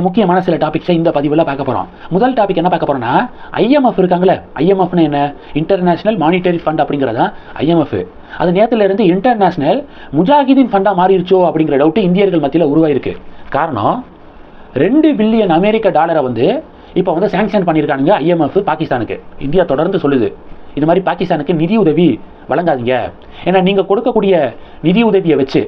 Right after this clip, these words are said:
அது பண்ண போறோம், எஜுகேஷன் பண்ண போறோம்,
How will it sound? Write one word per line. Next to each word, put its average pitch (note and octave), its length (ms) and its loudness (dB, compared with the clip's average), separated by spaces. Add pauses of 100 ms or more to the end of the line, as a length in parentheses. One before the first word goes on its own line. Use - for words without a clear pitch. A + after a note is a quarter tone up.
(580)
அது C#3 160 -2
பண்ண D#3+ 180 0
போறோம், C3+ 320 2 (140)
எஜுகேஷன் F3 440 0
பண்ண C3+ 160 0
போறோம், C3 300 2